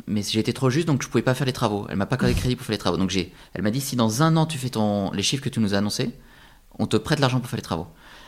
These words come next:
Donc en fait, pendant un an, j'ai tenu l'hôtel dans l'état dans lequel il était,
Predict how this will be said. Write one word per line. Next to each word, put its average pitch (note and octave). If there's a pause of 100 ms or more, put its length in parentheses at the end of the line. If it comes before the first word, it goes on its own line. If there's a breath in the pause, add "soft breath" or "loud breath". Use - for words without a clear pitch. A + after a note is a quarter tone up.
(140 loud breath)
Donc G#2+
en G#2
fait, -
pendant A2
un C#3
an, C#3
j'ai F#2 (160)
tenu B2
l'hôtel A2 (560 loud breath)
dans G#2+
l'état B2+
dans A2
lequel G2+
il G2
était, G2